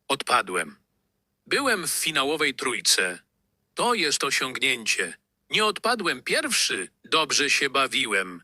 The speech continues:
I to się liczy. Szkoda tych pieniędzy,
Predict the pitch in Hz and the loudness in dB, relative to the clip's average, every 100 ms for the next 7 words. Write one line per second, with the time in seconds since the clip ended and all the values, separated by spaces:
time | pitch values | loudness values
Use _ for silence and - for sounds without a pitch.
0 | _ _ - 156 139 139 135 - 175 262 | _ _ 0 0 2 0 2 2 2 0
1 | 277 - 95 82 - _ _ _ _ _ | 0 0 0 -4 -12 _ _ _ _ _
2 | - - 277 214 156 139 127 139 135 127 | -2 0 0 2 0 0 -2 -2 0 0
3 | 127 123 123 120 | 0 2 2 0